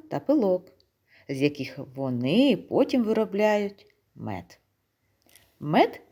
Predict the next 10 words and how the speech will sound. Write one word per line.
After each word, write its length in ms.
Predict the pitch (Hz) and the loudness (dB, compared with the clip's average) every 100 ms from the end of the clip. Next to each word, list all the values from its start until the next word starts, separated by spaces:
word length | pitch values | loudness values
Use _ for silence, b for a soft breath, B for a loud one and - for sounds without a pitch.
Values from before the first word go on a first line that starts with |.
| _ _ 554 | _ _ 0
не 100 | 587 | 2
тільки 280 | 208 - 131 | 2 -2 -6
смачний, 640 | - 143 - - 131 117 - _ _ _ | -8 -6 -6 -6 -6 -6 -10 _ _ _
а 120 | 240 | 2
й 100 | 170 | 2
корисний 800 | 131 123 107 139 302 - 135 113 - - | 0 -4 -4 2 2 2 -4 -10 -12 -20
для 360 | 110 117 151 - _ | -10 -8 -8 -10 _
здоров'я. 680 | - - 120 110 110 - 139 - _ _ _ _ _ _ _ _ _ _ _ _ _ _ _ _ - | -20 -10 -8 -8 -12 -14 -18 -20 _ _ _ _ _ _ _ _ _ _ _ _ _ _ _ _ 0
Ось 320 | 196 285 - | 2 4 2
таке 540 | - 440 - 151 127 | -2 -2 0 0 0